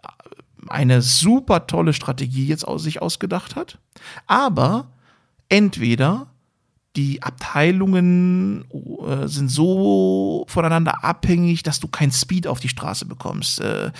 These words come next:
die ganzen Maßnahmen werden super langsam umgesetzt. Ähm, oder du hast Prozesse, die ein schnelles Handeln gar nicht, äh, ermöglichen, ne? Oder noch schlimmer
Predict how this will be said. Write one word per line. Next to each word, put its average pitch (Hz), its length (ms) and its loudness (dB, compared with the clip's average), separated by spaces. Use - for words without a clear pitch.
die - 60 -10
ganzen 151 300 4
Maßnahmen 151 580 2
werden 160 320 0
super 185 600 2
langsam 151 400 0
umgesetzt. 143 800 -2
Ähm, 127 800 2
oder 147 240 4
du 135 140 2
hast 147 260 0
Prozesse, 156 720 2
die 139 100 2
ein 131 160 4
schnelles 131 400 2
Handeln 135 260 -2
gar 113 140 -4
nicht, - 320 -8
äh, - 80 -8
ermöglichen, 220 720 0
ne? - 100 -6
Oder 180 260 6
noch 151 140 2
schlimmer 120 400 -4